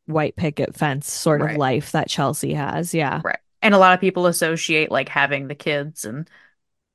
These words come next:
Speaker 2: a husband or whatever, like, as success, which is fine. I'm not saying it's
Speaker 1: W-,
Speaker 2: not.
Speaker 1: where is there's me, and I'm just applauding Farrah out here. Like, listen, I know Farrah's far from perfect, but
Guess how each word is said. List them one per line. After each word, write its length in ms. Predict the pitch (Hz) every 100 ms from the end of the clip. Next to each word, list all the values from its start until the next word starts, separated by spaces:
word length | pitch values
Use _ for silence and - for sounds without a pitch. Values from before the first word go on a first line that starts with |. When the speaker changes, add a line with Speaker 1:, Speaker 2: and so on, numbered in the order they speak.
| -
Speaker 2:
a 60 | 151
husband 580 | 160 147 143 143 147
or 60 | 147
whatever, 400 | 147 147 147 131
like, 160 | 143 143
as 260 | 156 147 143
success, 600 | 170 160 170 151 180 -
which 120 | 294
is 120 | 403
fine. 280 | - - 233
I'm 80 | 233 - -
not 180 | 226 -
saying 180 | 147 -
it's 180 | 180
Speaker 1:
W-, 0 |
Speaker 2:
not. 280 | 151 139 190
Speaker 1:
where 220 | 202 254
is 220 | 302 254 -
there's 380 | 175 208 185
me, 360 | 160 151 175 165
and 220 | 160 160
I'm 180 | 156 175
just 200 | 196 196
applauding 560 | 180 175 165 160 160 151
Farrah 440 | 151 156 165 175 139
out 240 | 123 113
here. 220 | 151 139
Like, 200 | 135 85
listen, 360 | 151 170 165 143
I 100 | 139
know 160 | 156
Farrah's 600 | 156 170 156 151 151 -
far 340 | - - 160 160
from 200 | 160 151
perfect, 560 | 165 196 180 160 160
but 260 | - 151 -